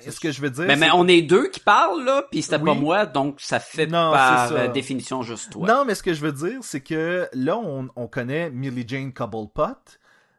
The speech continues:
Speaker 1: mais de elle jusqu'au pingouin, c'est quoi le lien, genre, puis,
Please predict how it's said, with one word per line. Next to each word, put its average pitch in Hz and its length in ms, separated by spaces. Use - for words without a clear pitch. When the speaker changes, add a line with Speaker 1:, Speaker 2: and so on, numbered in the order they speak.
Speaker 1:
mais 151 340
de 151 520
elle 180 520
jusqu'au 160 560
pingouin, 147 720
c'est 131 220
quoi 160 280
le 151 140
lien, 139 640
genre, 135 560
puis, 123 420